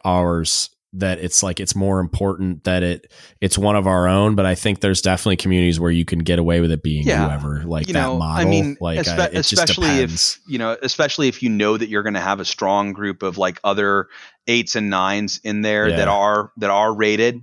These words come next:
Speaker 2: in that, or that
Speaker 1: Right.
Speaker 2: are rated tied into that community that are gonna sit there and be able to help
Speaker 1: Yeah.
Speaker 2: that dude get across the line. But I think part, one of the big things is if you are in that position and you, you know, you show up across community as a nine, your
Speaker 1: Mm-hmm.
Speaker 2: first order of business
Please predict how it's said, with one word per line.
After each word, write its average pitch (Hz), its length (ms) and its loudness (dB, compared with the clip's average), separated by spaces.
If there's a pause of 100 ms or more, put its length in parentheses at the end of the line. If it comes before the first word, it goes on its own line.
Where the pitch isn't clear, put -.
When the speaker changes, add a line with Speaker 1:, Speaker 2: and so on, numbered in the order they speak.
(220)
Speaker 2:
in 110 160 -2
that, 104 180 0
or 101 160 0
that 80 80 0
Speaker 1:
Right. 101 60 4
Speaker 2:
are 101 80 0
rated 101 340 0
tied 107 180 -2
into 98 140 -6
that 101 180 -4
community 104 340 -4
that 101 120 -2
are 95 80 -2
gonna 98 160 -6
sit - 220 -4
there 98 260 0
and 95 240 -6
be 101 160 -2
able 95 160 -4
to 92 140 -2
help 101 200 -2
Speaker 1:
Yeah. - 40 -12
Speaker 2:
that 98 200 -4
dude 101 320 -2 (520)
get 120 100 0
across 101 400 -2
the 95 80 -10
line. 110 300 0
But 104 120 -6
I 117 40 -2
think 143 180 -2
part, 123 240 -4
one 120 160 0
of 123 60 0
the 113 60 -2
big 147 280 -2
things 120 400 -2
is 117 240 -4
if 120 200 -6
you 113 120 0
are 123 140 2
in 175 80 -2
that 180 140 -6
position 208 640 -4
and 117 160 -2
you, 117 380 0
you 117 60 -4
know, 107 80 0
you 107 180 -2
show 120 220 0
up 123 160 -2
across 101 280 -4
community 120 460 0
as 110 120 0
a 101 40 -6
nine, 107 440 -6 (520)
your 147 160 0
Speaker 1:
Mm-hmm. 151 80 -10
Speaker 2:
first 156 260 -4
order 160 220 0
of 113 80 -4
business 123 640 -2